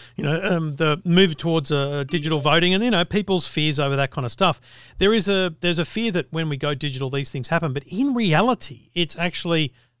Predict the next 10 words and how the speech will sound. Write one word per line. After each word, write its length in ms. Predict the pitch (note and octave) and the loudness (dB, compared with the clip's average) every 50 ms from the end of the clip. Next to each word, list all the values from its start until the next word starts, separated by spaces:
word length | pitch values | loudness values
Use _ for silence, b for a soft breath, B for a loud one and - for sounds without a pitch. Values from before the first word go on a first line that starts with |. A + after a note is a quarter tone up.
| _ | _
the 160 | D#3 D#3 D#3+ E3 | -4 -2 0 0
end 200 | F#3+ G3 F3+ D3+ | 0 0 0 -2
user. 360 | C#3+ C3 A#2 A2+ C3 A2+ - _ _ - | -2 -4 -4 -6 -8 -10 -10 _ _ -10
It's 180 | E3 D#3 - - | -10 -10 -8 -6
the 140 | - E3+ | -4 -4
consumer 480 | D3 - E3+ E3 - - F#3+ G3 F#3 E3+ | -2 0 0 -2 0 -2 0 0 0 0
that 180 | D3+ D#3 - D3 | 0 -2 -2 -2
makes 280 | C#3 D3 D#3 - - | -2 -2 -2 -2 -4
the 200 | - D3+ C#3 C3+ | -6 -6 -4 -2
error, 280 | C#3+ C#3+ C#3+ C#3 B2+ | 0 2 2 2 2